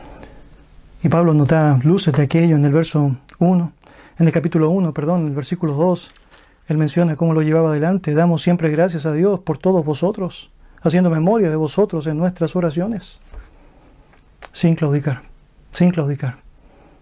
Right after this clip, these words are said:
Todo el mérito y todo aquello que significaba en la vida de los tesalonicenses para Pablo como su corona y gloria, no era otra cosa que el privilegio de apreciar, eh,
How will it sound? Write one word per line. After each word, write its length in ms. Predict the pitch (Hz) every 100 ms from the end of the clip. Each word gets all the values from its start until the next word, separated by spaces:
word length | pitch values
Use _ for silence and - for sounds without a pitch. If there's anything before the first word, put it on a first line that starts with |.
| -
Todo 200 | - 175
el 80 | 170
mérito 360 | 156 135 127 120 - - - -
y 60 |
todo 200 | 160 175
aquello 320 | 165 180 190
que 80 | 175
significaba 600 | 160 160 151 143 175 185
en 80 | 175
la 80 | 156
vida 220 | 165 185
de 80 | 165
los 100 | 147
tesalonicenses 760 | 180 175 165 160 160 180 160
para 200 | 143 160
Pablo 320 | 151 170 165 147
como 140 | 160
su 120 | 151
corona 240 | 165 165 175
y 40 |
gloria, 400 | 156 160 151 123 _ _ - - - - - -
no 120 | 165
era 120 | 170
otra 220 | 156 151
cosa 320 | 139 160 156 139
que 320 | 151 151 143 - - - -
el 80 |
privilegio 580 | 147 156 147 165 - 185 - - - - -
de 140 | 156
apreciar, 540 | 160 156 139 165 147 - - - - - -
eh, 400 | 156 147 139 135